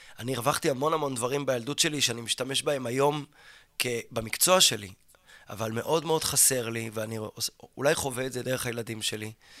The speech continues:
כמו שאהוד מנור כתב, "זו ילדותי השנייה", זה ממש ככה. אני חווה את הילדות,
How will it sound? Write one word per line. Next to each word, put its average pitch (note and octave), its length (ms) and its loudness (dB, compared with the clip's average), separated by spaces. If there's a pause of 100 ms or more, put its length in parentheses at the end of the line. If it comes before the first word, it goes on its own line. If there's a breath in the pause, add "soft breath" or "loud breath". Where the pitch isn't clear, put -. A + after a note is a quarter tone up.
(260 loud breath)
כמו A#2+ 160 -4
שאהוד B2 280 2
מנור B2 360 -4
כתב, B2 340 -2
"זו B2+ 140 2
ילדותי B2+ 320 0
השנייה", B2 320 4
זה C#3 100 2
ממש C3 300 4
ככה. F3+ 340 6 (460 loud breath)
אני B2 140 -4
חווה B2 340 4
את G3 100 4
הילדות, D#3 520 2